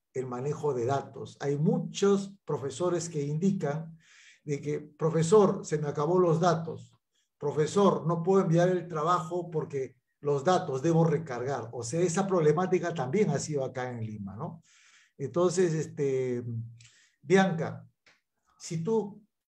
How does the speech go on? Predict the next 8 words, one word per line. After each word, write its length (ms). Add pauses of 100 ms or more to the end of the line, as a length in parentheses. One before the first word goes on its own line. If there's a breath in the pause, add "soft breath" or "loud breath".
(240)
que 80
has 80
sido 500
la 140
directora 600
de 120
este 540 (180)
proyecto 800